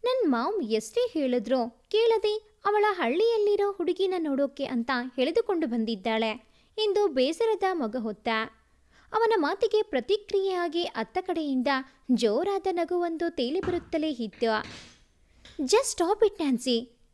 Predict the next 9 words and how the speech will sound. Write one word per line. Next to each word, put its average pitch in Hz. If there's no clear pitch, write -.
ಎಂದ 403
ಅಸಮಾಧಾನದಲ್ಲಿ. 226
"ಹಲೋ 381
ಕೇಶ್, 233
ನೀನ್ 508
ಹಳ್ಳಿ 277
ಹುಡುಗಿಯನ್ನ 440
ಮದ್ವೆ 349
ಆಗ್ತೀಯಾ? 233